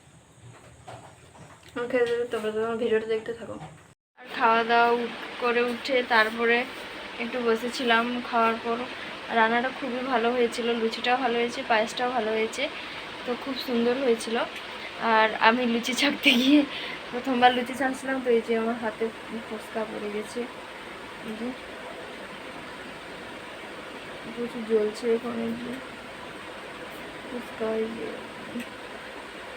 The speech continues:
প্রচুর জ্বলছে, বুঝতে পারিনি, মানে এমনভাবে ছেড়েছি যে এই লুচিটা তেলে, তেলটা ছিটকে আমার হাতে চলে এসছে, তাই জন্য প্রচুর জ্বালা করছে। তারপর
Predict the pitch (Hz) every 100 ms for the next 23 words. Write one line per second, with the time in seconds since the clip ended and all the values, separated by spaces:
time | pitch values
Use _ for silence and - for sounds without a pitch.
0 | - - - - - - - - - 240
1 | 233 247 226 226 220 220 - 247 269 -
2 | - - 254 233 277 269 247 247 226 254
3 | 254 247 269 285 294 - 294 294 294 311
4 | 302 294 285 262 269 254 302 294 311 285
5 | 277 269 254 285 - 247 - 302 262 254
6 | 233 226 226 226 233 - 254 - 226 233
7 | 240 262 - - - - - 247 262 226
8 | 214 220 233 233 - 240 240 233